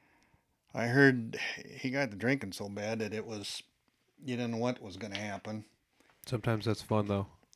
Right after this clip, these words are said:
Speaker 2: <laughs>
Speaker 1: And I, and Artie says, well, I told him, he says, "You get drinking too much, I'm just, you're just going home." And, but he, he did fantastic.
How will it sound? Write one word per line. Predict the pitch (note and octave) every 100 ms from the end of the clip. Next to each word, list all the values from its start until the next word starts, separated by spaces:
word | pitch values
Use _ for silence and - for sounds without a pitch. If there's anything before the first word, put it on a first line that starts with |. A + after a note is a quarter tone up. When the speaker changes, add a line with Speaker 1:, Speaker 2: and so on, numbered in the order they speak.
| _ _
Speaker 2:
<laughs> | B2+ C#3
Speaker 1:
And | D#3 C#3 A2 G#2 F#2 D3 D3 C#3+ C#3+ C3+ B2 -
I, | C3+ C3+ C3+ C#3 C#3
and | C#3 C3 C3 C3+
Artie | C3 C#3+ D3+
says, | C#3 D3+ D3 A2
well, | A#2 B2
I | B2
told | C3+ C#3+ C#3
him, | A2
he | G#2+ G#2
says, | B2 A2 G2 -
"You | A2+
get | B2 B2
drinking | B2 C3+ A#2
too | B2+
much, | A#2+ B2 -
I'm | A2 A2+
just, | A#2+ A2
you're | A#2+
just | B2+ B2 A2
going | A#2 A2
home." | G#2 A2 F2 - - _
And, | G#2+ A2 G#2 B2+
but | A#2+ D3 - -
he, | C#3+ A3+ F#3+ _ _ _ _ _ _ -
he | B2+
did | C3 A#2+
fantastic. | B2 A#2+ G#2+ G#2 G#2 G2+ - -